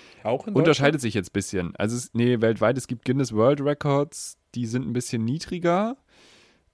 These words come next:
Speaker 2: Ähm, aber hier haben wir die längste Ehe, äh, Großbritannien schien, scheint das hier zu sein, neunzig Jahre und neun Monate.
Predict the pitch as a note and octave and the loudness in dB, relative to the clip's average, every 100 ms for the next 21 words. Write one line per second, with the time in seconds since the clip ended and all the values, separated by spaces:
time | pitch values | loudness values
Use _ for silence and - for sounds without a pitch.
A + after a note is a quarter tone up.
0 | _ G#2+ A2+ A2+ A#2 A#2+ A#2+ B2 A2+ - | _ 0 2 2 0 -2 -2 -4 -6 -12
1 | _ _ _ _ _ _ _ _ _ _ | _ _ _ _ _ _ _ _ _ _
2 | _ _ _ _ G2 A2 A#2 A2 A2 A2 | _ _ _ _ 0 2 2 2 4 2
3 | G#2+ B2+ C#3 A#2+ B2+ A#2+ A2+ A#2 A2 G2+ | -2 -2 -2 0 -4 -4 -4 -4 -2 -2
4 | A#2 B2 - - A2 A#2 A#2+ B2 A#2+ - | -2 -4 -6 -4 -2 2 4 4 2 -2
5 | _ _ _ _ _ - G2+ G2+ G2+ G2+ | _ _ _ _ _ -2 0 2 2 0
6 | - _ - - A#2+ A#2+ A#2 - _ - | -4 _ -18 -2 -2 0 -6 -10 _ -10
7 | - C#3+ D3+ D#3 E3 E3+ - - C#3+ C#3+ | -4 -2 0 -2 -2 -6 -8 -6 -4 -4
8 | C#3+ - C#3 C#3 - C3+ C3 B2+ C3 B2+ | -6 -4 -4 -4 -6 -4 -2 0 -2 -2
9 | G#2+ A2 A2 D#3 E3+ - C3 C3 C#3+ B2+ | -2 2 4 4 0 -4 -2 2 2 2
10 | B2 A#2 A#2 G#2+ G2 D#2+ D#2+ | 2 0 2 0 0 0 -4